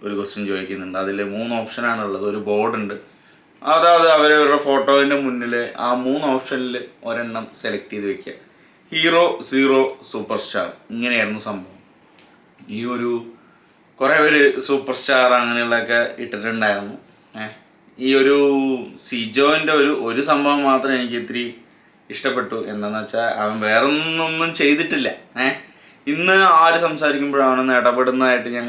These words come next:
കണ്ടില്ല. അല്ലാത്ത ദിവസമൊക്കെ ഭയങ്കരമായിട്ട് നിറഞ്ഞാടാൻ സിജോ വരും, എന്തെങ്കിലും പ്രശ്നം വരുമ്പോൾ മൂപ്പിക്കാനും വരും. പുള്ളി നല്ല ആക്റ്റീവായിട്ടുള്ള കണ്ടസ്റ്റൻ്റ് ഒക്കെയാണ്.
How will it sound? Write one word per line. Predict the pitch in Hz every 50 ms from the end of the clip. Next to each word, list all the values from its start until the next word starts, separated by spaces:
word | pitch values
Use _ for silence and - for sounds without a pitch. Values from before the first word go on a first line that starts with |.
| 117
കണ്ടില്ല. | 113 110 110 107 104 101 101 - - - 104
അല്ലാത്ത | 101 98 107 107 110 127
ദിവസമൊക്കെ | 127 123 139 131 127 139 131 127
ഭയങ്കരമായിട്ട് | 123 123 123 127 127 127 123 123 123 117
നിറഞ്ഞാടാൻ | 113 120 131 139 143 147 151 143 131 127 127 127 135 135 131 127 - - - - - - - _ _ _ -
സിജോ | 127 120 113 127 127 123 120
വരും, | 117 113 110 107 110 110 110 - - - _ - 110
എന്തെങ്കിലും | 113 113 113 117 117 117 110 104
പ്രശ്നം | 113 110 - - 123 120 117
വരുമ്പോൾ | 113 113 110 110 110 107 110
മൂപ്പിക്കാനും | 113 117 120 - 131 120 - 123 117 113 117 110
വരും. | 104 104 98 98 - - _ _ _
പുള്ളി | - 147 165 170
നല്ല | 170 165 170 165 156
ആക്റ്റീവായിട്ടുള്ള | 156 156 - 175 170 165 165 156 143 160 151 151
കണ്ടസ്റ്റൻ്റ് | 147 147 147 143 - 151 147 147 143
ഒക്കെയാണ്. | 131 135 131 123